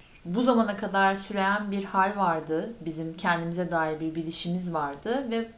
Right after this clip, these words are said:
bu olayla birlikte değişti. Nitekim biz depremle birlikte deprem öncesi ihmalleri tartışmaya ve deprem sonraki süreçte de bütün bu organizasyon ve sistem sıkıntısını tartışmaya başladık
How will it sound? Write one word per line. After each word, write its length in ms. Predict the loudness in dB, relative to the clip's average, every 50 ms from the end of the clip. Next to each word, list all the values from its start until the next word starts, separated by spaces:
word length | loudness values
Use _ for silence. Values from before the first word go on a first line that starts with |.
| -8
bu 260 | -4 -2 0 2 2
olayla 420 | 4 4 4 4 4 2 0 -2 -2
birlikte 460 | -2 -2 -4 -4 -4 -4 -4 -2 0
değişti. 580 | 2 2 2 2 0 -2 -6 -8 -8 -8 -10 -10 -10 -12 -16 -18 -20 -20 -20 -16 -12 -10
Nitekim 560 | -6 -2 -2 -2 0 0 0 0 0 -2 -6 -10 -16 -14 -8 -6
biz 160 | -6 -2 0
depremle 580 | 0 0 2 2 4 4 4 4 4 2 0
birlikte 360 | -2 -6 -6 -6 -6 -4 -2 0
deprem 320 | -2 -2 -2 -4 -4 -4
öncesi 380 | -2 -2 -2 -2 -2 -2 -2 -2
ihmalleri 880 | -2 -2 0 2 2 2 2 2 2 0 0 0 2 2 2 2 0 -2 -8 -16 -20 -20 -20 -20 -20 -20 -20 -20 -20 -20 -20 -18 -8
tartışmaya 1000 | -2 2 2 2 2 2 0 -2 -2 0 0 0 -2 0 0 -2 -2 -4 -4 -6 -12 -18 -20 -20 -20 -16 -8
ve 360 | -2 2 2 4 4 2 0 -4
deprem 520 | -4 -2 0 0 0 2 4 6 6 6 4
sonraki 720 | 2 2 2 2 2 2 0 -4 -4 -2 0 0 0 0 0
süreçte 560 | -2 -2 0 0 0 0 0 -2 -4 -4 -4
de 120 | -4 -6
bütün 340 | -6 -6 -4 -2 0 2 2
bu 40 | 2
organizasyon 840 | 2 0 0 0 -2 -2 -2 2 2 2 2 2 0 0 0 2
ve 60 | 2
sistem 480 | 2 2 0 0 0 4 6 6 6 6
sıkıntısını 720 | 4 2 -2 -2 -4 -6 -4 -2 -2 -2 -2 -4 -6 -6
tartışmaya 640 | -2 -2 0 0 0 -2 -4 -6 -4 -4 -4 -2 0
başladık 440 | 0 0 0 -2 -2 -2 -2 -4